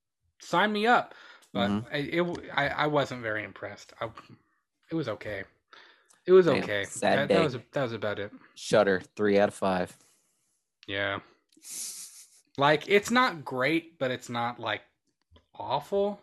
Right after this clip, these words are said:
Speaker 1: I don't know. I just, it was kinda lukewarm. I feel like
Speaker 2: Mm-hmm.
Speaker 1: you could find a lot of the same shit on Amazon or Netflix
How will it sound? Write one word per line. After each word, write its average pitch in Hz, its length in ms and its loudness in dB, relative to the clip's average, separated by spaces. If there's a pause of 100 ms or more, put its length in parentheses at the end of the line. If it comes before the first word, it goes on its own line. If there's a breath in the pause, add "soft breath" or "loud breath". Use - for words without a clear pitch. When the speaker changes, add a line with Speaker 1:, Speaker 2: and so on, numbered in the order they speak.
(140)
Speaker 1:
I 131 80 -8
don't 120 100 -4
know. 101 200 -10
I 131 100 -4
just, 139 320 -10
it 147 60 -8
was 151 160 -6
kinda 185 200 -6
lukewarm. 107 540 -8 (400 loud breath)
I 127 60 -8
feel 185 140 2
like 98 100 6
Speaker 2:
Mm-hmm. 104 80 -2
Speaker 1:
you 135 40 -4
could - 140 -8
find 120 220 -2
a 113 40 -4
lot 110 160 -2
of 107 60 -6
the 107 60 -12
same 104 260 -12
shit 104 420 -10
on 104 440 -8
Amazon 101 560 -10 (440 soft breath)
or 120 60 -8
Netflix 104 560 -10